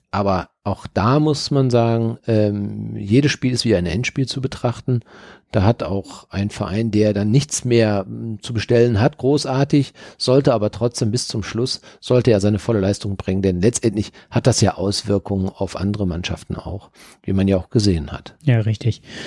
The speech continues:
Speaker 2: Ja, auf jeden Fall, äh, ich fand's ganz gut bei den ganzen Umbrüchen, die Dortmund hatte, ähm, dass sie nochmal so, ja, mit Feuer und Flamme nochmal nach vorne gestiefelt sind.
Speaker 1: Ja, zumindestens, sie haben ja eigentlich nicht, die haben ja eine der besten, äh, Rückrunden gespielt.
Speaker 2: Mhm.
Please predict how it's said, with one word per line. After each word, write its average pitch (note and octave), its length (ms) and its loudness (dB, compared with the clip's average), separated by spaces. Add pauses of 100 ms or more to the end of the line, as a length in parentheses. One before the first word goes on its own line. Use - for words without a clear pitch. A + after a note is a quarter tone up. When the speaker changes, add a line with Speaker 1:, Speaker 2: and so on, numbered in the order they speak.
(280)
Speaker 2:
Ja, B2+ 280 2
auf - 180 -2
jeden E3+ 160 2
Fall, C3+ 340 2
äh, C3 200 0
ich A#2 120 -4
fand's - 220 0
ganz B2+ 180 0
gut C3 160 0
bei B2 140 2
den A#2 280 2
ganzen B2 300 2
Umbrüchen, C3+ 600 2
die A#2+ 100 0
Dortmund A#2+ 400 2
hatte, A#2+ 320 2 (500)
ähm, A#2+ 220 2
dass A#2+ 160 0
sie - 80 -4
nochmal G#2 460 2 (240)
so, A2+ 500 0 (580)
ja, G#2+ 300 2 (320)
mit G#2+ 120 2
Feuer A#2+ 360 0
und G#2 120 -4
Flamme B2 240 2
nochmal G#2+ 180 2
nach G#2 100 2
vorne A2+ 440 0 (320)
gestiefelt - 480 0
sind. A#2 260 -2 (240)
Speaker 1:
Ja, B2 140 4
zumindestens, D3 520 6
sie B2 140 6
haben C3+ 120 4
ja B2 60 4
eigentlich A#2 200 2
nicht, - 260 -4
die A2+ 80 4
haben A#2 80 4
ja G#2+ 140 2
eine A2+ 160 2
der G#2+ 100 4
besten, A2+ 320 0
äh, A2 220 0
Rückrunden G2 580 0
gespielt. - 400 -4
Speaker 2:
Mhm. A#2+ 240 2